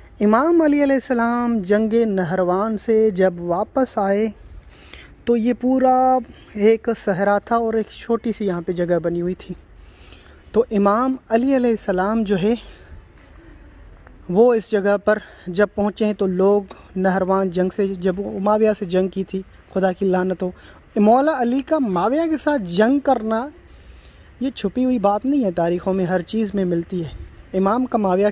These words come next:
से जंग करना यानी बताता है कि इमाम हक पे और वो बातिल पे है, खुदा लानत करे।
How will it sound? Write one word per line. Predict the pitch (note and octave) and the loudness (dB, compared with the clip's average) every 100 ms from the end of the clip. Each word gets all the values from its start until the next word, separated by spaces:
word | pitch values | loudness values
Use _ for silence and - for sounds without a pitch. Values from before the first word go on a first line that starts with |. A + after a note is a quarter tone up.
| - | -4
से | F#3 | -4
जंग | F#3 A#3 | 0 0
करना | A3+ G#3+ C4+ D4+ | 0 -2 -4 -4
यानी | G3+ F#3+ C4 B3+ | -2 -2 -2 -2
बताता | F3 F#3 G#3+ - G3 | -2 0 -2 0 -2
है | G#3 | 0
कि | G#3 | 0
इमाम | F#3 G3+ G3 | 2 0 -2
हक | G3+ - | -6 -2
पे | B3+ | 2
और | A#3+ G3+ | 4 4
वो | A3 D#4+ - - - - - - | 2 0 -4 -20 -20 -20 -18 -4
बातिल | F3+ F3 F3+ F3 | -2 -2 -4 -6
पे | E3+ | -6
है, | F3+ | -6
खुदा | F3 F3+ E3+ | -6 -6 -4
लानत | E3+ E3+ F3 | -4 -6 -8
करे। | F3+ F3 | -10 -10